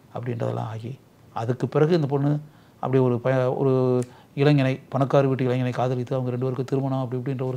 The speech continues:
சிச்சுவேஷன் வந்து, அந்த அப்படிப்பட்ட ஒரு சூழல்லாம் வந்த பிறகு, இவர் வந்து அந்த இடத்துல நம்ம இருந்தோம் அப்படின்னாலே, ஆனா இதனால வந்து நம்ம அந்த பொண்ணுனுடைய வாழ்க்கை, அம்மு அப்படின்ற அந்த கதாபாத்திரம், அது வந்து குழந்தை நட்சத்திரமாக்கும் போது ஸ்ரீதேவி, அதுக்கு பிறகு ரோஜா ரமணி,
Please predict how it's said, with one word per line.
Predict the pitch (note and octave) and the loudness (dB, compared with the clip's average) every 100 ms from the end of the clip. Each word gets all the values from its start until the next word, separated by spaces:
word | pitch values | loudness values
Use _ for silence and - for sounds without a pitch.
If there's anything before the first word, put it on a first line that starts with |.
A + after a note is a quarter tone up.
| B2 | -6
சிச்சுவேஷன் | B2 C3 B2 | -4 -4 -4
வந்து, | B2 C3 C#3 F#3+ A3+ - - - - - - | -4 -2 6 6 6 -2 -20 -20 -20 -20 -20
அந்த | - C3+ C3+ | -6 0 4
அப்படிப்பட்ட | B2+ E3 D3 D3+ C#3+ | 4 4 4 4 4
ஒரு | C3 B2 | 4 6
சூழல்லாம் | G3 F#3+ F3+ G3+ F3+ | 8 10 10 10 10
வந்த | C#3+ C#3+ | 6 4
பிறகு, | C#3+ C#3+ D#3+ G#3 C4 - - - - - - | 4 4 8 8 6 2 -14 -20 -20 -8 4
இவர் | D#3 F#3 | 10 10
வந்து | E3+ E3+ | 10 8
அந்த | D#3+ C#3+ | 8 6
இடத்துல | D3 D3+ C#3+ | 6 4 4
நம்ம | C3 | 2
இருந்தோம் | C3 D3+ F3 E3 | 4 4 4 2
அப்படின்னாலே, | C#3 C3 C#3 D3 D3 - - - | 2 2 2 2 0 -6 -16 -10
ஆனா | - B2+ | -4 0
இதனால | C3 C#3 E3+ F#3+ | 2 6 10 12
வந்து | A3 F3 F#3+ | 12 10 6
நம்ம | D#3+ C#3 C3 B2+ - - | 6 4 4 0 -8 -6
அந்த | C3 B2+ | 0 0
பொண்ணுனுடைய | A#2+ C#3+ D3+ C#3 | 2 2 4 4
வாழ்க்கை, | C3 C3 B2+ B2+ A#2 - - | 4 2 0 -2 -4 -10 -2
அம்மு | C3+ E3 E3 - - | 4 6 6 2 -4
அப்படின்ற | B2+ A#2 | -6 -2
அந்த | A#2+ A#2 | -2 -2
கதாபாத்திரம், | A2+ B2 A#2+ - - - - - - - | -2 -2 -4 -6 -12 -16 -20 -20 -20 -6
அது | B2 | -2
வந்து | B2+ C#3 | 2 4
குழந்தை | D#3 D#3 | 4 4
நட்சத்திரமாக்கும் | C#3 C3+ C#3 B2+ | 2 0 -2 0
போது | C#3 | -2
ஸ்ரீதேவி, | C#3 C#3 B2+ B2+ - | 0 0 0 0 -4
அதுக்கு | - C3 B2 | -4 -2 0
பிறகு | C3+ C#3+ | 2 4
ரோஜா | C#3 D3 | 4 4
ரமணி, | C3 A#2+ D#3+ | 2 0 -2